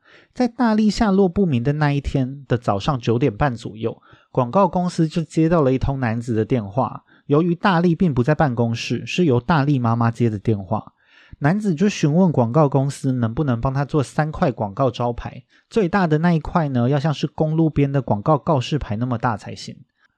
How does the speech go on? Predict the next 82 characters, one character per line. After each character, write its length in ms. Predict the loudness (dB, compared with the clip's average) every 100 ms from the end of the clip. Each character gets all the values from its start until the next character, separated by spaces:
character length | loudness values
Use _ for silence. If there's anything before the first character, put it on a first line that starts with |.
| _
不 120 | 0
过 100 | 2
这 100 | 2
名 160 | 0 2
男 200 | 2 2
子 120 | -2
说 360 | -2 0 0 2
呢， 180 | 0
他 140 | 0 -2
很 200 | -2 -2
着 220 | 0 2
急 160 | 0 0
要 160 | 0
这 140 | 0 -2
几 200 | -4 -6
块 160 | -2
广 220 | -2 -4
告 180 | -2 -2
牌， 240 | -2 -10 -16 _ _ _
想 120 | -2
要 80 | 0
问 220 | 2 2
问 160 | 2 0
看 220 | 0 0
能 160 | 0 0
不 40 |
能 140 | 0 0
做 160 | 0
成 240 | 0 -2 -6
急 240 | -4 -4
件。 340 | 0 -2 -2 -8 _ _ _ -2
但 160 | -2
是 100 | 0
大 220 | -2 0 2
力 160 | 2
妈 160 | 2 2
妈 160 | 0
并 180 | 0 -2
没 100 | 0
有 80 | -2
办 160 | -2 -2
法 140 | -2
决 240 | -2 -2
定 160 | 0 0
生 160 | 0 0
意 140 | 0
上 160 | 0 -2
的 80 |
事 200 | -2 -2
情， 280 | -4 -4 -12 -14 _ _
男 220 | -2 -2
子 140 | 0 0
也 100 | 2
就 120 | -2
不 180 | 0 0
愿 180 | 2 0
意 80 |
跟 220 | -2 -2 0
大 160 | -2
力 140 | -2 -2
妈 120 | -2
妈 160 | -2
做 160 | -2 -2
过 220 | 0 -2
多 180 | 2 2
的 120 | 0
解 200 | -2 -6
释， 340 | -10 -6 -6 -8 -20 _ -4
他 140 | -2
希 220 | 0 0
望 180 | 0 2
他 100 | 0
可 140 | 2
以 80 | 0
直 180 | 2 0
接 240 | 2 2
找 220 | 2 0 0
到 140 | 0
大 160 | 0 0
力 100 | -2
沟 240 | -2 -2
通。 240 | -4 -8